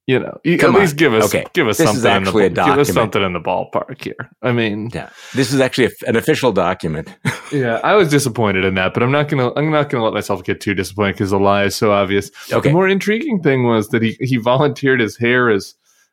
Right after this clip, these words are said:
Speaker 1: as strawberry blonde, when it's more of, like, a burnt <laughs> sie-, sienna for me. Um,
Speaker 2: I, I'm,
Speaker 1: but maybe
Speaker 2: I
Speaker 1: it's
Speaker 2: just
Speaker 1: just 'cause
Speaker 2: passed
Speaker 1: his
Speaker 2: over
Speaker 1: orange
Speaker 2: that.
Speaker 1: scalp is, like, you can see his
Speaker 2: I don't
Speaker 1: scalp
Speaker 2: know.
Speaker 1: going through, but a straw-, he's not really a strawberry blonde, I wouldn't say. Uh,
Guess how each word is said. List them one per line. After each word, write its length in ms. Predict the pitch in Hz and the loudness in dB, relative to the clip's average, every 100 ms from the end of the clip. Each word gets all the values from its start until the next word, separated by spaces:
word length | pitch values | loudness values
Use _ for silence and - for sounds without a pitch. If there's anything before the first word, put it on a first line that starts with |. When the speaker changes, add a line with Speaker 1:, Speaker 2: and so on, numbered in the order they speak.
| - | -8
Speaker 1:
as 140 | 104 | -8
strawberry 720 | - - 123 131 139 135 127 107 | -8 -2 2 2 2 2 2 0
blonde, 840 | 95 95 104 127 110 - - - _ _ _ _ _ _ _ _ | -2 0 2 2 0 -4 -12 -20 _ _ _ _ _ _ _ _
when 360 | 127 123 120 120 | -2 0 2 0
it's 160 | 120 | 0
more 120 | 185 | 2
of, 60 | 214 | 2
like, 140 | 170 | 2
a 80 | 135 | 0
burnt 360 | 101 120 135 - | 0 0 0 -4
<laughs> 0 | |
sie-, 220 | - 113 | -6 0
sienna 1040 | - - - - 113 104 - 127 - 120 - 208 156 | 0 0 0 2 2 2 2 2 2 -2 -2 0 2
for 180 | 147 120 104 - | 2 0 0 -2
me. 320 | 117 120 123 - 165 - 269 190 | -2 -2 -4 -4 -6 -4 -4 -2
Um, 360 | 117 110 101 98 | 0 2 2 0
Speaker 2:
I, 160 | 101 101 | -4 -6
I'm, 220 | 98 107 | -4 -4
Speaker 1:
but 120 | 95 143 | 0 2
maybe 220 | 156 175 | 2 2
Speaker 2:
I 40 | |
Speaker 1:
it's 80 | 170 | 2
Speaker 2:
just 80 | 147 | 0
Speaker 1:
just 160 | 90 127 | 0 2
'cause 0 | |
Speaker 2:
passed 180 | 104 87 | 2 0
Speaker 1:
his 20 | |
Speaker 2:
over 160 | 76 120 | 0 2
Speaker 1:
orange 220 | 80 78 | 2 0
Speaker 2:
that. 100 | - | -4
Speaker 1:
scalp 500 | - 113 95 107 - | -4 -2 2 0 0
is, 200 | 113 113 | -2 0
like, 180 | 110 110 | -2 -2
you 80 | 107 | -4
can 140 | 104 | -6
see 160 | - 110 | -4 -4
his 280 | 98 - 73 | -4 -8 -6
Speaker 2:
I 40 | |
don't 0 | |
Speaker 1:
scalp 280 | 104 107 113 | -2 0 0
Speaker 2:
know. 100 | 135 | -2
Speaker 1:
going 280 | 131 131 131 | -2 -2 -2
through, 260 | 131 135 135 | 0 2 2
but 140 | 113 - - - | 0 -4 -20 -12
a 60 | 123 | -10
straw-, 300 | - - 190 | -6 -2 0
he's 160 | 185 190 | 0 0
not 180 | 294 202 | 0 2
really 220 | 196 175 | 4 4
a 60 | |
strawberry 540 | 135 - 139 123 117 110 | 0 0 0 2 4 2
blonde, 480 | 95 101 95 92 87 | 0 -2 -2 -4 -4
I 60 | |
wouldn't 300 | 90 90 101 | -4 -6 -10
say. 400 | - 85 80 73 - | -10 -8 -6 -8 -6
Uh, 140 | 110 | -6